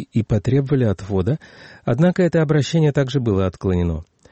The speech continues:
Судья Марина Васина сочла его необоснованным. Об этом из зала Люблинского суда сообщила корреспондент «Радио Свобода».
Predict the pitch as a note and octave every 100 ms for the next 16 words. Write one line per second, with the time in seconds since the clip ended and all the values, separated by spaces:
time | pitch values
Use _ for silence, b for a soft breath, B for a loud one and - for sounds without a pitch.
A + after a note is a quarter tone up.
0 | b - A#2 B2 B2 A2+ A2+ A2 G2+ C#3
1 | - A#2+ G#2+ - - A2 B2+ A#2+ G#2+ A2
2 | G#2+ - A#2+ A#2 C3 - G2+ E2 E2+ -
3 | _ B B B B B A#2+ E3 A3 G3+
4 | D3 E3+ E3+ D3 C#3 C3+ C3 - B2 -
5 | G2 B2+ - A2 G2 - B2 C#3 A#2+ G#2+
6 | - F#2+ F#2+ F#2+ G2+ G2+ G2 C#3+ A#2+ F#2+
7 | -